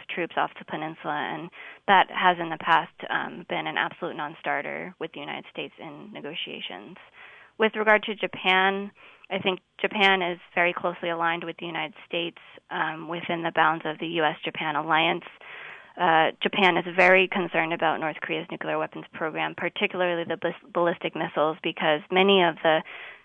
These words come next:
ballistic missile tests actually flew over J-, Japanese territory over the last year. Um, and there was some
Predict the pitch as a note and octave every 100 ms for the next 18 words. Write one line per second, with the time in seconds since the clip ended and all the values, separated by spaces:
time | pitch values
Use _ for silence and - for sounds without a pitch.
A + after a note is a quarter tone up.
0 | _ - F#3+ F#3+ - F3 E3+ D#3+ - -
1 | G3 E3+ - - - - - E3 - F3
2 | F3 D#3+ D#3+ - A3 G#3+ F3+ F#3 F3+ D#3
3 | - - - E3+ E3+ D#3+ F3 - E3+ E3+
4 | - D#3 C3 D#3+ D3+ D#3 D3 D3+ - E3+
5 | E3 D#3+ C#3+ E3 - - - - F3 D#3+
6 | - F3+ F3 F3+ - E3+